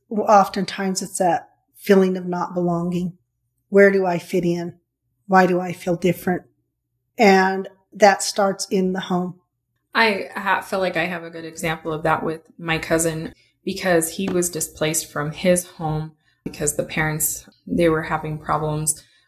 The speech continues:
Speaker 2: but he went to live with his grandmother, my aunt. And I have to say that even though, you know, he wasn't in his traditional home, he at least felt the love that she had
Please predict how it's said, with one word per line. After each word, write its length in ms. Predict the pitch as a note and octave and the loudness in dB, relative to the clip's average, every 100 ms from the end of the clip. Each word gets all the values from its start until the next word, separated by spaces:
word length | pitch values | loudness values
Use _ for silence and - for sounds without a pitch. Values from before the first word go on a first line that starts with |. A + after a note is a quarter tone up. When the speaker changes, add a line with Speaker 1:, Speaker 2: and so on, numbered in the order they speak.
| - | -4
Speaker 2:
but 120 | D#3+ | -4
he 440 | - F#3 F3 E3+ E3 | -2 -2 0 0 -4
went 340 | D#3+ E3+ D#3+ - | -8 -4 -4 -4
to 140 | E3+ | -4
live 420 | D#3+ D#3 D#3 - | -2 -2 -2 -6
with 320 | D3+ D3 D3+ - _ _ | -2 -2 -2 -6 _ _
his 280 | - F3 - | -4 -2 0
grandmother, 600 | D#3+ D3+ C#3+ C#3+ D3 _ - | -2 -2 -2 -6 -10 _ -4
my 140 | D#3 | 0
aunt. 460 | D#3+ C#3+ C#3+ - - _ _ _ _ _ - | 0 -2 -4 -10 -12 _ _ _ _ _ -4
And 320 | F3+ F3 E3 | -4 -4 -4
I 140 | F3 F3 | 0 0
have 240 | E3+ F3+ | -2 -10
to 100 | E3+ | -10
say 440 | - F3+ F3 E3+ E3+ | -6 -2 0 0 -2
that 360 | E3 D#3 - | -4 -4 -4
even 240 | F3+ F3 E3+ | -8 -10 -6
though, 460 | E3+ E3 E3 E3+ - | -2 -2 -2 -8 -12
you 120 | F3 | -8
know, 220 | D#3+ D#3+ | -6 -8
he 200 | F3 F#3 | -4 -4
wasn't 500 | E3 E3 E3+ E3 - | 0 0 -2 -4 -6
in 320 | - F3+ E3+ E3 | -2 -2 -2 -6
his 600 | F#3 F3+ E3+ - - - _ - | -2 -2 0 -2 -6 -10 _ -4
traditional 600 | G#3 F#3+ F#3 F#3+ F3 F3 | -2 0 -2 -2 -4 -4
home, 580 | G3 F#3+ D#3+ D#3+ E3+ _ _ _ _ | -2 0 0 -2 -8 _ _ _ _
he 580 | - G3 F#3+ F3 E3+ - _ _ _ _ - | -4 0 2 2 2 -4 _ _ _ _ 0
at 240 | F#3 G3 | 2 2
least 300 | G#3 G#3 - | -4 -4 -8
felt 480 | - F3+ E3+ - E3+ | -2 2 2 -2 -8
the 120 | E3 | -6
love 540 | E3 E3 D#3+ D3+ D3+ | -2 -2 -2 -4 -6
that 160 | D#3+ - | -8 -2
she 340 | - - E3+ | 0 0 -4
had 480 | E3+ E3 D3 C#3+ - | -2 2 2 0 -6